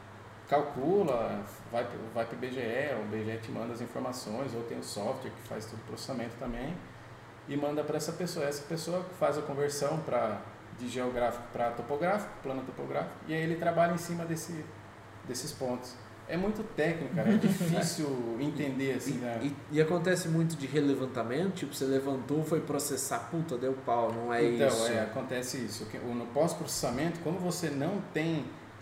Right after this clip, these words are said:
Speaker 1: a informação ali na hora, você, cara, você percorre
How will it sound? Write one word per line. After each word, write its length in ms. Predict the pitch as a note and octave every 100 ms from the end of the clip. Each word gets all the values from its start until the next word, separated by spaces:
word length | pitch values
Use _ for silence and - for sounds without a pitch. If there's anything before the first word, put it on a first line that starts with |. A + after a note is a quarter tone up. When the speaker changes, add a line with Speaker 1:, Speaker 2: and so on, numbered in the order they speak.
| - -
Speaker 1:
a 80 | A#2
informação 600 | A#2+ C3 B2+ B2+ - B2+
ali 140 | A#2+ A#2+
na 180 | G#2+
hora, 380 | G#2 D#3+ F3+ A2 - - - - -
você, 180 | - A2+
cara, 380 | - C#3 A2
você 180 | G2+ A#2+
percorre 880 | G#2+ C3 B2+ - A#2+ D#3 D#3+ E3+ D#3+